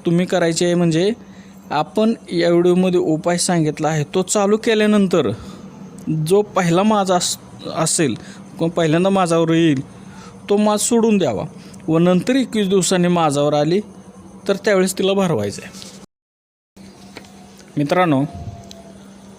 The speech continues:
ज्यावेळेस आपण गाईची पहिली हिट मिस करतो आणि नंतर एकवीसव्या दिवशी गाय माझावर आल्यावर तिला सेमेन भरवताना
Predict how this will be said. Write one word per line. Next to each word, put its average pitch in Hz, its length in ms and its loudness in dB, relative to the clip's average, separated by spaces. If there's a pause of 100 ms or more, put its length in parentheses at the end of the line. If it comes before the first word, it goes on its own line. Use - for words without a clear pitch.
(160)
ज्यावेळेस 208 480 2 (880)
आपण 165 340 0 (280)
गाईची 185 440 0
पहिली 226 420 2
हिट 214 260 2
मिस 196 280 2
करतो 135 440 0 (540)
आणि 175 200 2
नंतर 196 460 2 (240)
एकवीसव्या 185 480 0
दिवशी 175 440 0 (160)
गाय 147 160 0
माझावर 139 420 2
आल्यावर 139 280 0
तिला 143 280 0 (720)
सेमेन 180 340 2 (340)
भरवताना 170 640 2